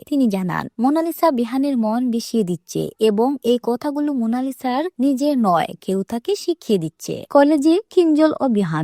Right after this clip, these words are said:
দুজনেই চায় না যে কম্পাস আর সেখানে পড়াশোনা করুক। বিহান সাফ জানিয়ে দেয় সে কম্পাসের মুখ আর দেখতে চায় না। এর প্রতিবাদে কম্পাস বিহানকে কঠিন হুমকি দেয় যে সে কাউকে ক্ষমা করবে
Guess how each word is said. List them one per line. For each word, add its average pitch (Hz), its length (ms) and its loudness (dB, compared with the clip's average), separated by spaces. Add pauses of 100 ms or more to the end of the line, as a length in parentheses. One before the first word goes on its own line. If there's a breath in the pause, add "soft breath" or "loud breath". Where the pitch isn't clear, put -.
দুজনেই 269 440 2
চায় 302 300 -4
না 302 120 0
যে 262 160 0 (120)
কম্পাস 214 380 -2 (100)
আর 247 140 -6
সেখানে 277 400 -2 (100)
পড়াশোনা 175 440 -4 (100)
করুক। 151 280 -2 (160)
বিহান 185 280 0
সাফ 262 280 -6 (100)
জানিয়ে 247 300 -2
দেয় 214 340 0
সে - 180 -6 (120)
কম্পাসের 285 440 -4
মুখ 226 260 0
আর 214 160 -4 (100)
দেখতে - 240 -8 (100)
চায় 160 200 -4
না। 156 140 -4 (160)
এর 180 220 -2
প্রতিবাদে 277 520 0 (120)
কম্পাস 262 460 -2
বিহানকে 220 440 -2
কঠিন 320 460 0
হুমকি 190 360 -2
দেয় 156 280 0
যে 175 180 -2
সে 247 220 -6
কাউকে 311 420 -2 (120)
ক্ষমা 202 340 0
করবে 165 280 -2